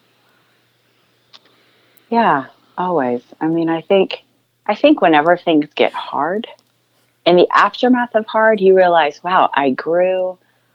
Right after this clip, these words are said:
I stretched, I trusted." And so you're like, "I'm so glad that that hard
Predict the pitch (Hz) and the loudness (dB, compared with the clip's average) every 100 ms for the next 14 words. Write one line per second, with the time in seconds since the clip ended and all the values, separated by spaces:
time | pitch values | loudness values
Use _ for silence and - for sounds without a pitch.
0 | - - - - 175 165 - - - 131 | -8 -8 -8 -2 2 2 -2 -8 -6 -4
1 | - - 196 196 - 202 196 196 196 _ | -6 -4 -6 -6 -10 -8 -6 -8 -12 _
2 | _ _ _ _ _ _ 151 160 170 165 | _ _ _ _ _ _ -2 2 4 4
3 | 160 139 135 - 170 202 - - 202 208 | 4 2 0 -4 -4 -4 -8 -8 -6 -2
4 | 170 175 185 131 139 135 - 151 127 | 0 2 2 0 0 0 0 0 0